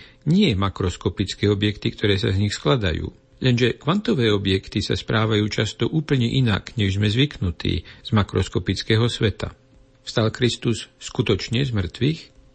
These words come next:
Problém, hádam, nie je v tom, že nevieme, ako si predstaviť zmŕtvychvstanie. Problém je skôr v tom,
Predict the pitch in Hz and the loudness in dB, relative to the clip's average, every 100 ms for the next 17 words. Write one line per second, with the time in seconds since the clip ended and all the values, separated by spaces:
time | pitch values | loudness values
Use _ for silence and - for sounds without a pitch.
0 | _ - - 208 127 113 143 127 110 151 | _ -6 -2 2 2 2 2 2 4 2
1 | 104 - 120 113 98 92 87 110 117 110 | 0 0 2 2 2 0 0 0 0 0
2 | 107 110 104 - 107 107 - 98 92 101 | 0 -2 -4 -4 -2 -2 0 0 0 0
3 | 151 - 98 - 113 90 85 95 - - | 0 0 -2 -2 -2 0 0 -4 -6 -16
4 | - - - - _ 151 139 147 135 131 | -20 -20 -20 -20 _ 0 2 2 2 0
5 | 127 - 98 - 127 | -2 -2 -2 -2 0